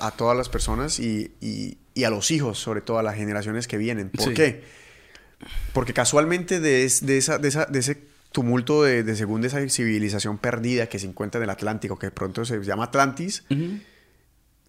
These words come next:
Speaker 1: nacieron entonces, a través de la información de voz a voz,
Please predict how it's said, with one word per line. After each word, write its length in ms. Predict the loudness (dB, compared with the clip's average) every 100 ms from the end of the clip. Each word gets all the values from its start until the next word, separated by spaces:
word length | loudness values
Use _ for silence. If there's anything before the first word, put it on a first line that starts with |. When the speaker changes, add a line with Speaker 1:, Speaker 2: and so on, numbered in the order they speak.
| _ _ _ _
Speaker 1:
nacieron 560 | -2 0 2 2 2 2
entonces, 720 | -2 -2 -2 -2 -2 -4 -8 _ _ _ _ _ _ _ _ _ _ -2
a 100 | 0
través 240 | 2 0 0
de 60 |
la 60 | -2
información 440 | -4 -4 -4 -2
de 80 | -2
voz 240 | -2 -2 0
a 40 |
voz, 500 | 0 -2 -4 -8 -12